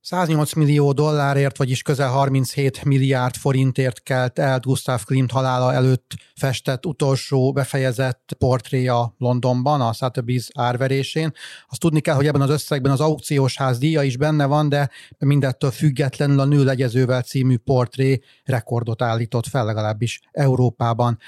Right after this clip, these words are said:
Itt van velünk a telefonban Enspach Gábor galerista, az Enspach Fine Art and Photography vezetője, az Árt magazin alapító kiadója. Jó napot kívánok!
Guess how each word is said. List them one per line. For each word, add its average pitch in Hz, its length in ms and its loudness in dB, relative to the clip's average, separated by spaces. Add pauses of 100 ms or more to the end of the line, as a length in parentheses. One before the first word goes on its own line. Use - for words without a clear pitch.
(220)
Itt - 140 -4
van 123 100 0
velünk 123 240 0
a 123 40 0
telefonban 120 800 0 (100)
Enspach 127 400 -2
Gábor 131 360 0
galerista, 131 840 -2
az 120 200 -4
Enspach 123 420 -2
Fine 120 340 -2
Art 117 220 -4
and 113 140 -2
Photography 127 500 -4
vezetője, 131 640 0 (460)
az 131 140 -6
Árt 120 240 -2
magazin 117 600 0
alapító 117 600 -2
kiadója. 123 560 0
Jó 120 140 0
napot 113 300 -4
kívánok! 113 680 -4